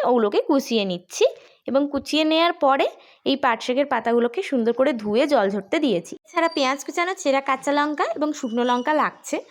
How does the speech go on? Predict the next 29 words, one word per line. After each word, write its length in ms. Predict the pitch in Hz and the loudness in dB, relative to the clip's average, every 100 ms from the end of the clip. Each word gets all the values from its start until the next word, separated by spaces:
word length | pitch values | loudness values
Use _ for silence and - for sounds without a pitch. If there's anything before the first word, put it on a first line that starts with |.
| - - - | -20 -20 0
শুকনো 280 | 370 370 392 440 | 0 2 2 2
লঙ্কাটাকে 480 | 427 415 415 403 466 466 | 2 0 0 0 0 2
সামান্য 360 | 311 294 320 392 | 0 2 0 -2
একটু 160 | 381 370 370 | -2 -2 0
তেল 180 | 285 262 247 | 2 2 2
দিয়ে 160 | 247 339 - - _ - | -2 -4 -8 -20 _ 0
কড়াইতে 340 | 254 247 254 302 | 2 2 2 0
ভেজে 260 | 262 214 247 226 | 0 2 2 2
নিলাম, 240 | 202 262 - _ _ - | 0 -2 -6 _ _ -2
কারণ 160 | 269 262 247 | 0 0 2
পরবর্তীকালে 600 | 240 277 269 349 370 392 320 | 2 2 -2 -4 0 2 0
রেসিপিতে 460 | 277 269 285 294 508 | -2 -6 -6 0 0
এই 40 | 339 | 0
শুকনো 220 | 277 226 247 | -4 -2 -2
লঙ্কাটা 300 | 233 254 339 349 | 0 -2 -2 0
লাগবে। 320 | 196 202 196 494 - - - | 0 -2 -4 -4 -8 -20 -12
শুকনো 220 | 330 349 349 | -6 -2 -2
লঙ্কাটা 260 | 349 349 370 | 0 -2 -2
একটু 120 | 370 381 | 2 4
লবণ 240 | 254 220 269 277 | 4 2 0 0
দিয়ে 120 | 311 302 | -2 -2
ভাজলে 320 | 233 226 320 415 | -6 -2 0 2
লঙ্কাটা 320 | 247 226 233 269 | 2 0 -2 0
মুচমুচে 400 | 226 - 240 294 294 | -2 -2 -2 -2 -6
থাকে 180 | 240 339 | -6 -4
এবং 100 | 349 339 240 | -4 -2 0
অনেকক্ষণ 400 | 240 269 - 381 359 | 0 -2 -4 -8 0
পর্যন্ত 320 | 285 240 233 349 359 | 0 0 -4 -2 0
নরম 220 | 214 208 | 0 0